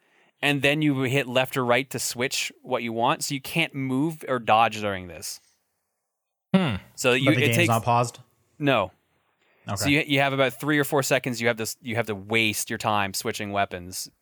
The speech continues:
Speaker 1: before you get shot. So you have to, like, wisely choose when to switch. It's a little weird. It's like the,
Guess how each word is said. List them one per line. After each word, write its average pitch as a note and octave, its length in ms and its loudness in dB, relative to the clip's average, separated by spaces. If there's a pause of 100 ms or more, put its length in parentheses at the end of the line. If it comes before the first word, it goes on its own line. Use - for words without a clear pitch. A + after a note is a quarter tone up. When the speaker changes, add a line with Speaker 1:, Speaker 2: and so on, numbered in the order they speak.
(140)
Speaker 1:
before G#2+ 260 -6
you G2 100 -4
get F#2+ 140 -6
shot. F2+ 320 0
So - 140 -4
you G#2 60 0
have G#2 100 0
to, G#2 80 -6
like, G2 140 0 (960)
wisely A2 600 -2
choose G#2+ 240 -8
when G2+ 120 -8
to F#2+ 40 -8
switch. - 440 -6 (640)
It's - 80 -12
a E3 60 4
little F3+ 220 4
weird. D3+ 240 6
It's B2 100 0
like D#3+ 120 2
the, D3 260 4